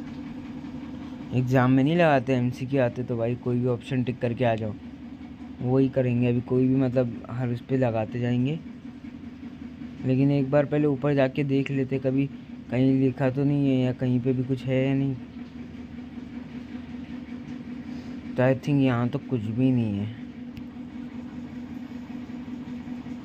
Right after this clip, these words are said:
हर, हर जगह देख लिए, इधर भी कुछ लेना देना नहीं। OK,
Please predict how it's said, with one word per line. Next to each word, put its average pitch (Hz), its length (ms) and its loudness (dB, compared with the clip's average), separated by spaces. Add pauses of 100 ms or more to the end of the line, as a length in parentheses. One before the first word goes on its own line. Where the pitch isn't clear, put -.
(460)
हर, 117 420 2
हर 127 220 4
जगह 135 300 4
देख 123 260 2
लिए, 123 320 0
इधर 120 240 2
भी 120 120 0
कुछ 123 280 -6
लेना 117 400 2
देना 113 360 0
नहीं। 123 600 6 (1200)
OK, 135 640 4